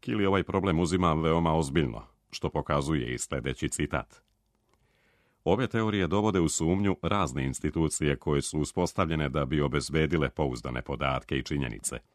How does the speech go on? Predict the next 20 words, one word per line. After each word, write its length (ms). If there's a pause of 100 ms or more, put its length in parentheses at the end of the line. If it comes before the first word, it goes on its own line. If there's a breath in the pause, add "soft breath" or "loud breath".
(460 loud breath)
Takvim 360
delovanjem 520 (100)
one 240
otkrivaju 720
koliko 380
veliku 400
ulogu 320
ima 200
poverenje, 640 (120)
kako 340
u 80
institucije, 680
tako 400
i 140
u 60
ljude, 360 (280 soft breath)
u 240
opravdavanju 960
naših 440
verovanja.” 440